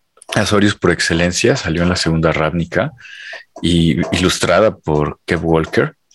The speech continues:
Y, y efectivamente es como la versión, eh, mejorada de, de Oblivion Ring.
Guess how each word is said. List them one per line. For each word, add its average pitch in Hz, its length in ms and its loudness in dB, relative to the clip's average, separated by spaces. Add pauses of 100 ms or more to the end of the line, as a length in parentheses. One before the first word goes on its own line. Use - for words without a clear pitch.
(800)
Y, 92 460 2
y 107 100 2
efectivamente 120 840 2
es 107 120 -2
como 123 300 2
la 101 140 4
versión, 98 920 2 (240)
eh, 80 160 0
mejorada 95 800 2
de, 78 600 -4 (240)
de 87 140 0
Oblivion 87 420 2
Ring. 123 320 2